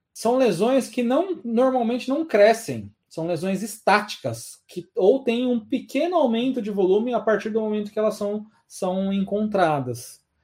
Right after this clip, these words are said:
E, e normalmente, após a maturidade óssea, depois da,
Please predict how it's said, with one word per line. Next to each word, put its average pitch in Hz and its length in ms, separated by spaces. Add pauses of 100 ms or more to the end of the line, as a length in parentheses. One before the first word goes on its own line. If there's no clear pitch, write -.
(300)
E, 214 480
e - 20
normalmente, 226 720
após 202 500
a 208 100
maturidade 196 840
óssea, 165 480
depois 151 400
da, 143 460